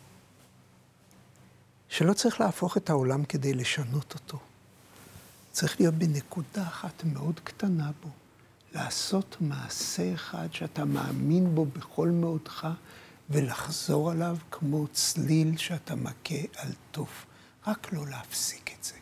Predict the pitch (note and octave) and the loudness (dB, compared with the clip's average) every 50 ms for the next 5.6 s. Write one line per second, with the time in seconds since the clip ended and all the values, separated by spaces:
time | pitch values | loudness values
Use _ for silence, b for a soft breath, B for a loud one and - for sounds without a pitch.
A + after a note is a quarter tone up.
0 | - - - - - - _ _ _ - - F3+ F#3 A3+ D#4+ - - - - D3+ | -20 -20 -20 -20 -20 -20 _ _ _ -2 0 2 2 2 -2 -6 -6 -6 -6 -4
1 | D3+ C3 C3+ C#3 C3 C3 B2 - - - - C#3 B2+ B2 - - - - - - | -4 -6 -6 -6 -6 -8 -8 -8 -10 -10 -10 -10 -12 -12 -14 -14 -14 -14 -14 -16
2 | B B B B B B B - F3+ - - - E3+ E3+ E3+ D#3+ C#3 A#2+ A2+ - | B B B B B B B -6 -4 -2 0 2 2 2 2 0 -2 -4 -6 -4
3 | - - - C3 C3 C3 - - - - - - - - - - C3 C3 - - | -4 -4 -4 -4 -6 -6 -8 -10 -12 -10 -10 -10 -10 -8 -6 -6 -6 -6 -8 -8
4 | - D3 - - - - C#3 D3+ E3 F3 - - - - - D3+ - - - - | -8 -8 -8 -8 -10 -8 -4 -2 -2 -2 -2 -4 -6 -4 -4 -4 -6 -6 -8 -12
5 | - - - - - - - - - - - - | -12 -10 -8 -4 -4 -4 -6 -6 -10 -10 -10 -10